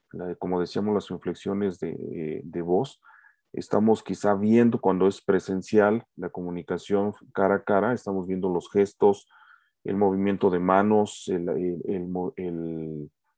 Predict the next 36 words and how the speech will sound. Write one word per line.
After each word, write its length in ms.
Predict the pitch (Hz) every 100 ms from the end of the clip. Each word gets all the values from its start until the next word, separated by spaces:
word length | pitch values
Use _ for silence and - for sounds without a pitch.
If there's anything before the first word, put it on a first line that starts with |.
| - _ _ _
eh, 360 | - 60 - -
la 100 | 85
postura 540 | - 87 - 101 101
corporal, 760 | - 90 82 - 87 90 95 98
etcétera, 640 | - 98 95 101 98 92 - - - -
el 140 | 98
estar 340 | 92 - 101
parado, 380 | - 92 98 101
el 80 | 92
estar 280 | 85 98 92
sentado, 840 | 92 87 - 92 92 95 95 90 - - - -
eh, 560 | 104 95 92 95 98 - - - _
si 200 | - 95
te, 280 | 95 92 -
si 180 | - 101
te 100 | -
estoy 640 | 90 101 98 101 98 92 92
hablando 480 | 90 87 95 95 92
de 420 | 87 85 80 -
dándote 460 | 82 90 92 95 85
la 120 | 82
espalda, 500 | - - 95 98 95
estoy 240 | 87 - 90
de 140 | 85
frente, 420 | - 101 104 95
estoy 280 | 87 92 92
de 120 | 87
lado, 420 | 87 98 101 98
mirada 420 | 95 87 90 90 87
hacia 240 | - 85
arriba, 340 | 87 107 101
mirada 340 | 95 87 82 90
hacia 220 | - 82
abajo, 280 | 82 - -
todas 360 | 123 151 160 -
esas, 360 | 156 160 143